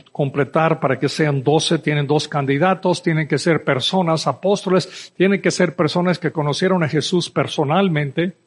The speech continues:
lo conocieron, escucharon sus mensajes, eran testigos de su muerte, de su resurrección,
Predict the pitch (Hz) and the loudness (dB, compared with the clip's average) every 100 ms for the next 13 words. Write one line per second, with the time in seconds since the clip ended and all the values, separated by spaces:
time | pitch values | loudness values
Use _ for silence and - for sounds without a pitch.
0 | _ _ _ _ _ _ - - - 151 | _ _ _ _ _ _ -20 -20 -4 -2
1 | 151 151 147 - 185 185 180 - 151 160 | 0 0 0 2 2 4 2 0 0 2
2 | 190 180 - 165 156 147 175 175 175 - | 2 2 0 -2 0 0 0 0 0 0
3 | 170 170 - 143 - 185 170 143 135 - | 2 2 0 -2 0 0 2 0 0 0
4 | 151 170 175 190 180 - - - 160 - | 0 2 2 2 0 -2 -6 0 0 0
5 | 139 147 - 147 147 - 190 196 190 | 0 0 0 0 0 2 4 4 2